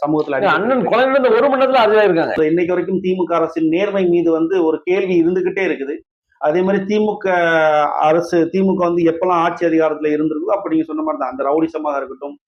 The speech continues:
Speaker 1: இந்த கொலை, கொள்ளை, இந்த மாதிரியான விஷயங்கள் வந்து அது என்னமோ சமூகத்துல வந்து, அ, சாதாரண ஒரு விஷயமாக பார்க்கப்பட்டுக்கிட்டே இருக்குது.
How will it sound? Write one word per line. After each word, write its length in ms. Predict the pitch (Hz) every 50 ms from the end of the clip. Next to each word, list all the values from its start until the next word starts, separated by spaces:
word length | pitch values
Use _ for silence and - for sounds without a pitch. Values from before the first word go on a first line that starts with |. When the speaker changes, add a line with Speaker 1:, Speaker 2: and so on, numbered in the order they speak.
| _ _ _ _
Speaker 1:
இந்த 240 | 147 147 147 139 -
கொலை, 400 | - 147 151 160 160 156 160 160 _ _ _ _ _ _ _ _
கொள்ளை, 360 | - 160 156 160 160 160 151
இந்த 160 | 151 151 160
மாதிரியான 300 | 160 160 160 156 156 151
விஷயங்கள் 400 | 147 139 - - 160 156 151 143
வந்து 160 | 143 151 170 165
அது 120 | 151 147
என்னமோ 280 | 139 143 160 170 170 170
சமூகத்துல 420 | 151 143 156 165 170 170 160 156
வந்து, 420 | 147 147 156 160 170 170 156 143 131 123 117 113 117 - - _ _ _ _ _ _ _ - 135
அ, 100 | 135 131
சாதாரண 540 | - 147 165 185 185 208 202 208 202 202
ஒரு 100 | 185 170
விஷயமாக 460 | 165 160 160 - 175 165 165 160 160 151
பார்க்கப்பட்டுக்கிட்டே 720 | 151 143 147 143 - 135 139 139 139 131 127 - 147 139
இருக்குது. 280 | 127 120 123 127 139 -